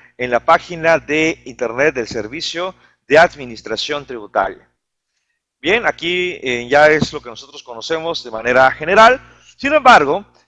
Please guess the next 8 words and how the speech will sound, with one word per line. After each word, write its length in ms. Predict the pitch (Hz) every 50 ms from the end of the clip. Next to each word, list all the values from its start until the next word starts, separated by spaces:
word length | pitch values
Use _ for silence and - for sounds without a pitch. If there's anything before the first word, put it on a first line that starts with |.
| _
también 280 | - 165 160 160 185 202
se 120 | 202 214
nos 140 | 196 - -
precisa 540 | - 185 165 - 196 170 - 180 190 202 - _ _ _ _ _
que 140 | - 175 -
para 480 | - 180 170 165 165 160 160 160 -
poder 320 | - 165 160 151 196 214 196
determinar 720 | 226 208 - 196 165 160 156 151 156 151 139 123 - _